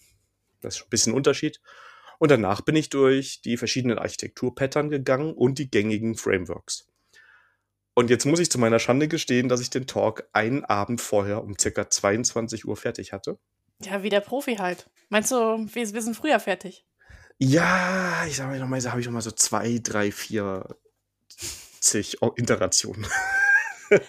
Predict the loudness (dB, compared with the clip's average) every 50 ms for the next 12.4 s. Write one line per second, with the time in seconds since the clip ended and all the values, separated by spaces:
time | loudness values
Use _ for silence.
0 | 0 2 4 4 6 6 6 4 4 6 6 6 8 6 6 4 4 2 2 2
1 | 2 2 4 4 4 4 2 0 -4 0 4 6 6 6 6 4 0 -4 -4 -4
2 | -4 -4 -4 -4 -4 -2 -2 0 2 2 2 2 2 4 4 4 4 4 0 -2
3 | -2 -2 -2 -4 -6 -6 -6 -4 0 2 2 2 2 0 -2 -4 -4 -4 -2 -2
4 | 0 0 0 0 0 -2 -2 0 0 0 0 0 0 0 0 0 0 -2 -2 -6
5 | -4 -2 -2 -2 -2 -2 -2 -4 -4 -4 -6 -6 -6 -6 -4 -4 0 0 0 2
6 | 0 0 -2 -2 -4 -4 -6 -6 -8 -10 -10 -12 -14 -16 -16 -18 -20 _ _ _
7 | _ _ _ _ _ _ _ _ _ _ -8 -6 -2 2 4 4 4 4 2 0
8 | 0 2 2 2 2 2 2 0 -2 -4 0 2 2 6 6 6 4 4 2 2
9 | 4 4 4 4 2 2 4 4 4 4 2 0 0 2 2 4 4 4 4 6
10 | 6 6 6 4 4 2 0 0 2 0 0 -2 -4 -4 -6 -6 -4 -4 -6 -4
11 | -4 -2 -2 -2 -2 -2 -2 -4 -2 0 -2 -2 -2 0 2 2 4 4 2 4
12 | 4 4 6 6 4 4 2